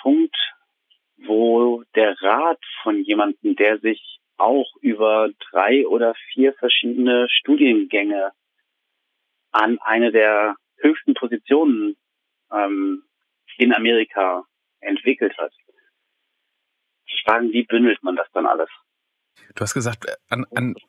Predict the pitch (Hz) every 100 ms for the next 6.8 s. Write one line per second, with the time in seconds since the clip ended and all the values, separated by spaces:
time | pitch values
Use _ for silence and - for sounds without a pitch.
0 | _ - 123 139 120 120 135 - - 120
1 | - 127 123 113 95 156 - - 180 170
2 | 170 - - - 117 139 185 190 - 143
3 | 165 - _ 127 131 127 156 190 - 190
4 | 202 180 156 165 165 160 175 165 - 165
5 | 165 170 170 156 - - 143 160 175 107
6 | 202 135 127 139 151 156 180 -